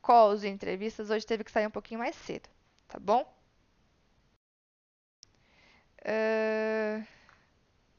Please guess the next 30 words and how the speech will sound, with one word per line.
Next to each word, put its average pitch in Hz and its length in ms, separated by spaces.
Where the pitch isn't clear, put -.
vamos 226 260
lá. 185 240
Rapidinho, 226 680
dando 208 240
uma 208 100
olhadinha 202 480
no 196 80
gráfico 196 380
de 202 60
Odontoprev. 240 1000
Esse 285 320
é 262 40
um 220 100
gráfico 214 680
que, 226 760
essa - 240
é - 20
uma 226 120
ação 233 240
que 247 80
eu 240 40
confesso 233 560
que 240 80
eu 220 100
não 285 340
gostar 285 560
muito 254 440
da 240 140
formação 247 500
gráfica, 196 560